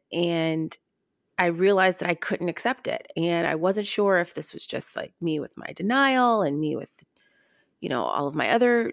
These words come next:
issues that I have, that it was me that wasn't, that I was the problem. Uh, <laughs> and it just didn't sit right.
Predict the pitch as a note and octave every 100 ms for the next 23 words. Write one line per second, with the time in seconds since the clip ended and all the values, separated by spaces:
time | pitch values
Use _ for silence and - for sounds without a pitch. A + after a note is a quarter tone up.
0 | - A3+ A3 A3+ A3 G#3 G#3 G3+ G3+ G3+
1 | G3 G3 G3 F#3+ - _ _ _ _ -
2 | G3 F3+ D#3 B2+ - E3+ D#3 C#3+ E3+ F#3
3 | G3+ G#3 G3+ - F3+ F3+ F#3+ - _ _
4 | _ - C#3+ E3+ F3 F3 F3+ F3+ F3 F#3+
5 | G3+ G#3+ _ _ _ _ _ - D#3+ -
6 | - E3+ F#3 E3+ E3+ E3+ E3+ D#3+ D#3+ -
7 | - _ _ _ _ _ _ _ _ _
8 | _ _ - A3+ F#3+ C4 C4 A#3 A3 -
9 | - D3+ A2